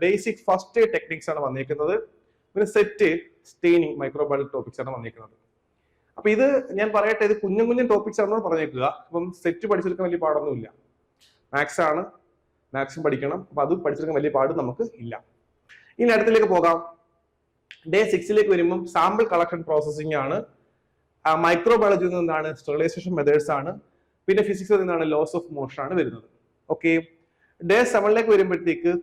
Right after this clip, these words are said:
common instruments used in laboratories ആണ്. അതുമായി ബന്ധപ്പെട്ട കാര്യങ്ങൾ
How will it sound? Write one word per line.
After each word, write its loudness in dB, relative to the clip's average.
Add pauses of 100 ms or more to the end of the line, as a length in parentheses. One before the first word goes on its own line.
(200)
common 0 (120)
instruments -6
used -4
in 0
laboratories 0 (100)
ആണ്. -4 (880)
അതുമായി 4
ബന്ധപ്പെട്ട 0
കാര്യങ്ങൾ 0